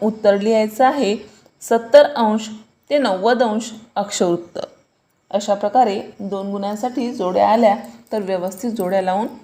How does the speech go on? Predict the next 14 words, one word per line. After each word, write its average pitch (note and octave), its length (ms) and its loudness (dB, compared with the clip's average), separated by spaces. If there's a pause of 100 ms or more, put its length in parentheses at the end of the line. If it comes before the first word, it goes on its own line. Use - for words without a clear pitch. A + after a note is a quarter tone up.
(340)
आपल्याला F#3 440 0 (340)
हा G3+ 80 -6
प्रश्न G3 320 -4
पूर्ण B3 260 -4
करता D3+ 320 -6
येतो. - 220 -8 (1040)
प्रश्न C#4+ 320 -2
दुसरा C4 560 2
अ - 80 4
आहे, B3+ 520 4 (560)
एका B3+ 340 8
वाक्यात A#3+ 440 6 (240)
उत्तर G#3 380 2
लिहा. G3 300 -2